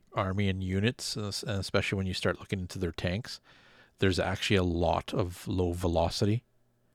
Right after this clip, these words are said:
So essentially, it's, it's a three plus pen instead of a four for your, uh, anti-tank guns. So they quite, they weren't quite there yet. You know what I mean?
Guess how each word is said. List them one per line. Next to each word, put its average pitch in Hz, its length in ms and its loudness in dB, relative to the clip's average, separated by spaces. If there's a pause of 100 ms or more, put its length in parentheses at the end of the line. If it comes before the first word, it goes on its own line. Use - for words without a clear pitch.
(580)
So 87 520 -2
essentially, 95 720 4
it's, - 540 -4 (540)
it's - 140 6
a 104 280 10
three - 560 4
plus 104 300 8
pen 95 460 6
instead 104 460 4
of 87 100 4
a 85 60 2
four 90 360 6 (1400)
for - 200 -2
your, 85 320 0
uh, 87 180 0
anti-tank 92 440 -2
guns. 101 320 0 (1300)
So 95 380 -6 (180)
they 110 100 -6
quite, 143 360 8 (400)
they 139 80 8
weren't 143 320 8
quite 120 320 6
there 95 180 6
yet. 85 340 -2
You 107 120 -4
know 92 100 -2
what 90 80 -2
I 92 60 -2
mean? 95 180 -2